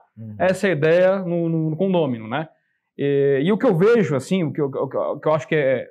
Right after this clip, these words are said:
Speaker 2: é muito comum também, as pessoas têm medo de funções formalizadas. Por isso, se você vai numa assembleia e fala, "Ó, você quer ser conselheiro?" "Ah, não tenho tempo." "Você quer ser subsíndico?" "Ah, não, não tenho tempo."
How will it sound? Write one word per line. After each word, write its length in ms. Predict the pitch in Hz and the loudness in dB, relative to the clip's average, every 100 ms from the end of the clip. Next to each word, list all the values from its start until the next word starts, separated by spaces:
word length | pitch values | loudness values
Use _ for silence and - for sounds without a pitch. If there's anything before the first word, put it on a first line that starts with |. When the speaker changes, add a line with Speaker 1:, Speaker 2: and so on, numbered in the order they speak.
| _ _ - | _ _ -6
Speaker 2:
é 40 | |
muito 240 | 151 202 - | -2 -2 0
comum 280 | 160 180 170 | -2 0 -2
também, 200 | 156 175 | -2 -2
as 80 | |
pessoas 320 | 190 190 214 - | -2 -2 -4 -4
têm 180 | 214 | -2
medo 300 | 185 220 208 | 0 0 0
de 120 | 190 226 | 0 -2
funções 720 | - 247 247 185 156 127 - | 0 -2 0 -2 -2 -4 -6
formalizadas. 800 | 151 151 143 120 117 101 98 _ _ _ _ - | -6 -4 -6 -6 -6 -8 -14 _ _ _ _ -2
Por 60 | |
isso, 100 | 190 | 0
se 80 | 247 | 0
você 80 | 269 | 0
vai 140 | 262 | 2
numa 140 | 254 233 | 2 2
assembleia 340 | 226 208 208 | 2 2 2
e 20 | |
fala, 140 | 233 220 | 2 0
"Ó, 40 | |
você 140 | 226 | 0
quer 180 | 220 269 | -2 -2
ser 140 | 262 262 | 0 0
conselheiro?" 500 | 247 226 220 233 240 | 0 0 2 2 4
"Ah, 180 | 269 285 | 2 2
não 200 | 262 254 | 2 0
tenho 280 | 269 269 269 | 0 0 2
tempo." 440 | 233 156 - 208 _ _ _ _ _ | 0 0 -6 -14 _ _ _ _ _
"Você 140 | - 208 | -6 -2
quer 160 | 269 | 0
ser 140 | 262 240 | 0 -2
subsíndico?" 580 | 254 220 214 254 233 285 | 0 0 2 0 2 2
"Ah, 100 | 285 | 2
não, 160 | 294 | 2
não 120 | 262 | 2
tenho 180 | 262 285 269 | 2 0 0
tempo." 320 | 202 123 | -2 -4